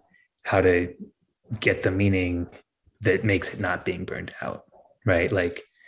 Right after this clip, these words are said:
a football player gets tackled on the football field, that's fine. That's part of the game. That's something that happens and they feel good about it if, if the play was worth it afterwards. How do we do that?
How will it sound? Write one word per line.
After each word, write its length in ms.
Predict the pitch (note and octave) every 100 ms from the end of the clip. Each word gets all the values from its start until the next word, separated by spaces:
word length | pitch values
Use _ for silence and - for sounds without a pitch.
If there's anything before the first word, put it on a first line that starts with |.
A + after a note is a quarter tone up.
| _ _ _ _ _ -
a 60 | A#2+
football 320 | A#2+ A#2+ G#2
player 580 | - G#2 G2 F#2 F2 - -
gets 220 | F#2 -
tackled 340 | - A2+ A2
on 100 | F#2+
the 60 | F#2
football 400 | D3+ C#3+ B2 G2
field, 680 | - G2+ F#2+ F#2 F2+ - - - _ _ _ _ _ _ _
that's 200 | G2 -
fine. 480 | - A#2+ F#2+ F2+ G2 -
That's 160 | G2 -
part 200 | A2 G2
of 60 |
the 60 | F#2
game. 480 | G#2 F#2+ F2 F2+ G#2 _ _ _ -
That's 160 | G2+
something 200 | - G2
that 100 | F#2+
happens 320 | G2 F#2+ G2 F#2
and 100 | F#2
they 80 |
feel 220 | F2+ F#2 F#2
good 180 | A2+
about 300 | G#2+ F#2 E2+
it 100 | E2+
if, 260 | F2 - - -
if 220 | G2+ -
the 80 | -
play 240 | - F#2+
was 160 | F2+ E2+
worth 300 | F2 F#2 -
it 60 | F2+
afterwards. 760 | F2+ - - - - - - - _ _
How 140 | G#2 G2+
do 80 | F#2+
we 140 | G2
do 180 | F2+ D#2+
that? 240 | - -